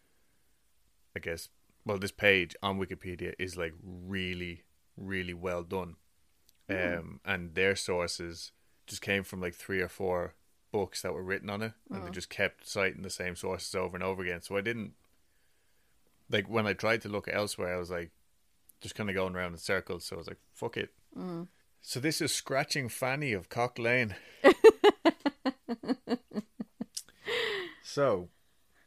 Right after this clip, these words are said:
Speaker 1: around seventeen fifty-six or fifty-seven, William Kent, oh, so there's a ton of names in this.
Speaker 2: Mm.
Speaker 1: So I tried to, like, omit some of them,
Speaker 2: Yeah.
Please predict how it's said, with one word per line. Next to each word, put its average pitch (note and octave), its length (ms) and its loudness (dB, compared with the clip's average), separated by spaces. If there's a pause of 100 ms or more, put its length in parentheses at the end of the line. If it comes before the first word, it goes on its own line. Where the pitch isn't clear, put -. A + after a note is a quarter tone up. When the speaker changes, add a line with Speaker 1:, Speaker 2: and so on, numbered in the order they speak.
(180)
Speaker 1:
around C3+ 400 4
seventeen C#3+ 560 -2
fifty-six A2+ 880 -4 (200)
or G#2 120 -10
fifty-seven, F#2 720 -6 (960)
William B2+ 440 2
Kent, F2+ 440 -2 (280)
oh, G#2 180 8
so G2+ 160 -4
there's F#2 220 -6
a F2+ 80 -4 (100)
ton G#2+ 360 -6
of F2+ 100 -4
names F2 360 -10
in E2+ 120 -12
this. E2+ 260 -16 (160)
Speaker 2:
Mm. E3+ 320 -10 (420)
Speaker 1:
So G2 140 2
I F2+ 100 4
tried A#2 340 2
to, G2+ 80 -6
like, F2 360 -6 (1500)
omit F#2 420 0
some G2 260 -4
of F#2+ 180 -2
them, G2 340 0 (280)
Speaker 2:
Yeah. F3+ 300 -4